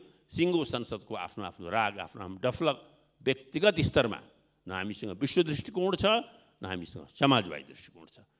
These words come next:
त्यो भन्न चाहन्छु। तपाईँको अभिमन्युसँग तुलना गरिसकेपछि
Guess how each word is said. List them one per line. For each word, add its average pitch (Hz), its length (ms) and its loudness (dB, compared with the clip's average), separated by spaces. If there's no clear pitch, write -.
त्यो 156 120 4
भन्न 104 220 -2
चाहन्छु। 123 500 -16
तपाईँको 220 360 4
अभिमन्युसँग 190 760 6
तुलना 156 300 2
गरिसकेपछि 123 720 -6